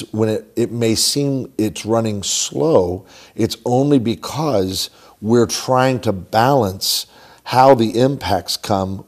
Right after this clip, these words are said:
with other areas. So, uh, making sure that we build housing, but build housing along with providing jobs,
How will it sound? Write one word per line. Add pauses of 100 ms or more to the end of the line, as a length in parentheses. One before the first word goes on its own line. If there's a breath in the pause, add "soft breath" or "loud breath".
with
other
areas. (360 soft breath)
So,
uh,
making
sure
that
we
build
housing, (560 loud breath)
but
build
housing
along
with
providing
jobs,